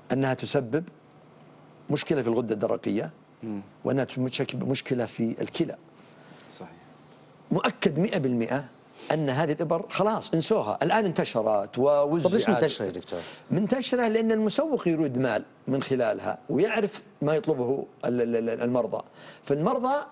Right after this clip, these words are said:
Speaker 1: طلبتهم فيها، طلبهم في هذا كبير،
Speaker 3: إيه؟
Speaker 1: فالمستثمر يعني عرف أن هذا الشيء ممكن أنه يكون مدخل. فأنا أقول المشكلة ترى ما هو فقط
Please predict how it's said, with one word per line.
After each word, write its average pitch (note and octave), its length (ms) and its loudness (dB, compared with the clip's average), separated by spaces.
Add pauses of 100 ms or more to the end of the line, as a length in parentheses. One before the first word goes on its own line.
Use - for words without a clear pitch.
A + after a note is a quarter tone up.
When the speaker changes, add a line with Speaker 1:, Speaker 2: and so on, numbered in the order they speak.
Speaker 1:
طلبتهم E3 440 0
فيها، F3 380 -2
طلبهم F#3+ 340 2
في E3+ 140 -2
هذا G3 340 0 (120)
كبير، E3+ 400 0 (220)
Speaker 3:
إيه؟ F#2+ 160 2
Speaker 1:
فالمستثمر A3+ 720 0 (160)
يعني E3 300 0
عرف G3 360 2
أن D#3 80 0
هذا E3+ 180 0
الشيء G3 260 0
ممكن G3+ 300 0
أنه C#3+ 140 0
يكون C3 240 0
مدخل. B2+ 380 -2 (460)
فأنا - 1160 0
أقول G#3+ 440 0 (220)
المشكلة G3+ 420 0
ترى E3+ 200 0
ما F#3+ 100 0
هو B3+ 80 0
فقط F#3+ 540 -2